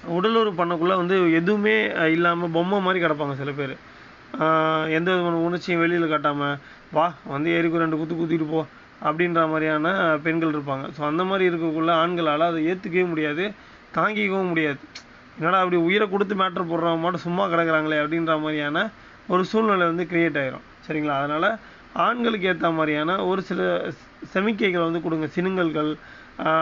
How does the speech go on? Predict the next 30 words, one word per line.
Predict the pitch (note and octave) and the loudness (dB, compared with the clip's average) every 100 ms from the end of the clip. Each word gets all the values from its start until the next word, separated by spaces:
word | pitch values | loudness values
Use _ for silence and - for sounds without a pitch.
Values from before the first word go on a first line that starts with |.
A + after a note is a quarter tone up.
| D#3+ | 2
அவங்கள | D#3+ E3 | 2 0
கட்டி | - D#3 G#3 | 0 -2 -2
பிடிக்கிறது, | E3+ E3 D3+ D3 D3 | 0 0 0 -2 0
அணைக்கிறது, | D3 E3 F3 E3+ D3 D#3 | 0 0 -2 -4 -2 -2
இந்த | D3 | 0
மாதிரி. | D3 C#3+ C3+ - - - - - | 0 -2 -4 -10 -20 -20 -10 -2
ஒரு | G3 | 0
சில | G#3+ | 2
பெண்கள் | G3+ A3 A#3+ G#3+ | 2 2 0 0
சொல்றது | G3+ G3 F3+ | 0 0 0
என்னன்னா, | F3 G3+ F3+ D3+ D3+ - - D#3 | 0 2 2 0 -2 -10 -16 -6
"திருப்தியே | F#3 F#3+ A3+ A3 | -6 -2 0 2
அடையறது | F#3+ F3+ F#3 D#3+ D3+ | 2 0 0 0 0
இல்ல, | D3 C#3 C3 - - - - | 0 0 -2 -6 -20 -16 -6
அப்புறம் | D#3 E3+ E3 | -2 0 2
நான் | E3+ | 2
எப்படி | E3 F3 | 2 2
அவங்களுக்கு | G3 F3+ E3 D#3 | 2 2 2 2
வந்து | D#3 E3 | 0 0
நான் | D#3+ D3+ | 0 0
company | D3+ D#3+ D#3 | -2 -2 -2
கொடுக்கறது?" | D3+ D3 D3 C#3+ | -4 -2 -2 -2
அப்படின்ற | D3 C#3+ D3+ D3 | -2 -2 -2 -2
மாதிரி | D3 C#3+ | -2 -6
சொல்றீங்க. | D3+ D3 D3 C3+ C#3 - - - - | -6 -6 -6 -8 -10 -12 -20 -20 -8
ஒரு | - E3+ | 0 0
சின்ன | E3 G3 A#3 | 2 0 0
விஷயத்தை | A3 G#3 G3 | 0 -2 0
நம்ம | F3+ E3 | -2 0
புரிஞ்சுக்கணும். | F#3 E3 D3 C#3 | -2 -2 -4 -8